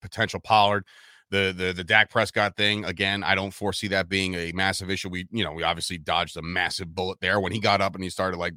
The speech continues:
flexing the knee. I'm like, "Cool, we just lost him." <laughs> You know, like, I just, like, in my head, I was like, "Oh, cool, A C L, gone." You know, like, I was, I was thinking the worst when that happened. But outside of that, Tony, is there something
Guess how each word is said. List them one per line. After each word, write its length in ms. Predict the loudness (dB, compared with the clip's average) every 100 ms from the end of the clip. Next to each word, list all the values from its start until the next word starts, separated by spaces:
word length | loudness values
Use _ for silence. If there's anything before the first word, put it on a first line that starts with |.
| _ -4
flexing 320 | -4 -4 -4
the 80 | -2
knee. 160 | -2
I'm 140 | -2 -2
like, 180 | -4 _ _ _ _ _
"Cool, 220 | 0 0 0
we 80 |
just 180 | -8 -6
lost 260 | -4 -4 -8
him." 200 | -14 -14
<laughs> 60 | -2
You 140 | 2
know, 160 | 4 6
like, 260 | 4 6
I 160 | 4 4
just, 240 | 2 0
like, 180 | 0 -4 -6 -4
in 80 | 4
my 120 | 6
head, 160 | 8 6
I 80 | 4
was 80 |
like, 120 | 2 4
"Oh, 200 | 4 2 -2
cool, 240 | 0 2
A 80 | 0
C 240 | 0 0
L, 200 | 2 2
gone." 460 | 0 0 0 0 -2
You 120 | -4
know, 180 | -2 -2
like, 160 | -2 2
I 120 | 4
was, 280 | 2 -2 -8 _ _ 2
I 100 | 4
was 140 | 4 2
thinking 280 | 0 0
the 80 | -2
worst 280 | -2 -2 -4
when 140 | -4 -2
that 180 | -2
happened. 400 | 0 0 -2 -12 -16 _ _ _
But 200 | 0 0 -4 _ _ 2
outside 380 | 2 4 0 0
of 140 | 0
that, 300 | 2 4 2 -6
Tony, 320 | -2 0 -2 -8
is 260 | -6 -6 -2
there 140 | -4
something 380 | -2 -4 -6